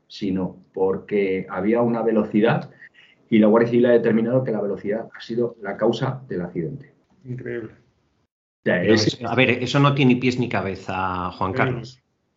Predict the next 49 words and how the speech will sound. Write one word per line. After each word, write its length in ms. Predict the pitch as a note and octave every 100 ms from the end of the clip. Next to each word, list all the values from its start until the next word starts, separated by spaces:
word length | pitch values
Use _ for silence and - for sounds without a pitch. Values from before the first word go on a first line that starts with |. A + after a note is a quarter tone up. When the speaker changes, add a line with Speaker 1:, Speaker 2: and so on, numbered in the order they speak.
| _
Speaker 1:
Ya, 300 | - C3 D3 - -
pues, 180 | G2 F#2+ F2+ F2 -
pues, 340 | F2+ F2 - -
pero 640 | F2+ F2+ F2 E2+ E2+ D#2+ F#2 F#2
los 340 | F#2 F2+ F2+
tenga 160 | A#2 B2+
o 40 |
no 40 |
los 100 | B2+
tenga, 200 | B2+ D3+
yo 120 | B2 B2
los 140 | A#2
pongo. 460 | - B2+ A#2 C3+ - _ - _ - -
Esto 300 | G#2 - B2+
es 80 | A#2
lo 160 | A2+
que 140 | - A2
hay 160 | E3+
y 160 | C#3+ G#2+
lo 180 | G2+ F2+
que 100 | G#2
ha 80 |
trascendido 640 | G#2+ - A#2+ A2 B2 D3+ -
a 80 | -
través 280 | F2+ G#2 A2+
de 80 |
los 180 | A#2+ G#2+
medios 240 | G#2+ G#2+ G#2+
de 120 | A2
comunicación 580 | A2+ A2 A2 - B2+ C#3+
sobre 420 | A#2+ G#2+ B2 B2
el 100 | G#2
accidente. 520 | F2+ G2 G#2 E2 D#2
Nosotros 480 | E2 - G#2+ A2 A2
estamos 380 | - A2+ G#2+ - - - - -
preparando 440 | A2+ A2 A2 G#2+ A2
ahora 120 | G#2+
una 180 | G#2+ A2
denuncia 360 | A#2 A2+ D3
por 140 | C#3+ G#2+
el 60 |
estado 200 | - F#2
y 60 | F#2
conservación 480 | G2+ A2+ G2+ G#2+ G#2
de 80 |
la 60 | G#2
carretera 320 | G#2 A2 A#2+
porque 260 | C3 C3 C#3+
entendemos 680 | C#3 B2+ A#2+ C3 D3 G#3